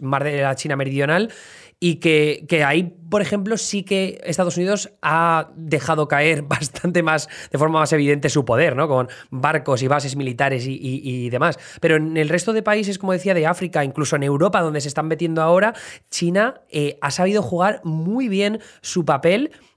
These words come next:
eh, y sobre todo con ese poder económico que tiene, gracias a un, pues, un crecimiento exponencial tremendo que incluso se ha producido este año pese a la pandemia, que ha contraído la economía mundial,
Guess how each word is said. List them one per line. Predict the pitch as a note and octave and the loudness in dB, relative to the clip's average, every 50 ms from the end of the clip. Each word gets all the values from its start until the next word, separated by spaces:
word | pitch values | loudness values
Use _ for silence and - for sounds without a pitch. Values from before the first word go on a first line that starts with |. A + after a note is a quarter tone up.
| _ _ _ | _ _ _
eh, | D#3+ D#3 D#3 D3+ - | 2 2 2 2 2
y | E3 C#3+ | 2 2
sobre | - D#3+ D3+ | 2 2 4
todo | C#3+ D#3+ F#3 F#3 | 4 4 4 4
con | - E3+ D#3 | 4 2 2
ese | D#3+ D#3 - F3+ | 2 2 0 0
poder | E3 - D3+ C#3+ D#3+ E3+ | 0 0 2 2 2 2
económico | E3+ E3 D#3 C#3+ D3+ D#3 E3 D#3 D3+ D3 B2+ | 2 0 0 0 0 0 -2 -2 -2 -4 -4
que | - B2+ A2+ | -4 -6 -8
tiene, | - C3 C#3+ D#3+ F#3 G#3 G3+ | -4 -4 -2 -2 -2 -2 -2
gracias | D#3 C#3 B2+ B2+ D3 C3+ - C#3+ | 0 -2 0 0 -2 -2 0 0
a | B2 A#2+ | 0 0
un, | C3+ C3+ C3 | -2 -4 -6
pues, | B2+ B2+ A2+ - - - | -8 -8 -8 -10 -12 -14
un | - C3 B2 B2 C3 B2+ A#2+ | -12 -12 -10 -8 -8 -6 -4
crecimiento | - C#3+ C3 C#3 B2+ B2 C3+ C3+ C3 - C#3 B2+ B2+ - - - - - - - | -4 -6 -6 -6 -4 -4 -4 -4 -2 0 0 0 0 -2 -8 -20 -20 -20 -12 -8
exponencial | C#3 B2 - - - C3 B2 B2 A#2+ A2+ - D3 C#3 C#3+ C3+ | -8 -8 -6 -2 -2 0 0 0 -4 -4 -2 0 0 0 0
tremendo | - C3+ B2 A#2+ B2+ C#3+ D3+ C#3 C3 C3 - | 0 -2 0 0 0 0 0 0 0 -2 -2
que | - D3+ | -2 -4
incluso | D3 C#3+ E3+ D#3 D3+ C3+ - E3+ D3 C3 - D3+ - | -2 -2 -2 -2 -4 -2 -2 -2 0 0 0 -2 -2
se | - - D3+ C3+ C#3 | -2 -2 0 2 2
ha | D3 D#3+ E3 - - - - - | 2 2 0 -2 -6 -14 -12 -4
producido | - D#3 D3+ C#3 B2+ - E3+ D3+ D3+ | 0 2 2 2 2 0 -2 -2 -2
este | C#3 - - C#3+ C3+ | -2 -2 0 0 0
año | D3 D3+ D3 | 2 0 0
pese | C#3 C#3+ - - | -2 -2 -2 0
a | C3 | 0
la | C3 A#2+ | 2 2
pandemia, | C3 A#2+ A#2+ B2 C3+ E3+ F#3 | 0 0 -2 -2 -2 -2 -2
que | E3 D3+ | -2 -2
ha | B2 | -2
contraído | - B2+ A#2+ C3 B2+ B2 C3 | -2 -2 0 0 0 0 0
la | B2 B2 | 0 0
economía | A#2 C3+ B2 A#2 A#2 B2+ C3 B2 | -2 -2 -4 -4 -4 -4 -4 -4
mundial, | B2+ B2 A#2 A#2+ B2 B2+ B2+ B2+ | -4 -4 -4 -2 0 0 0 0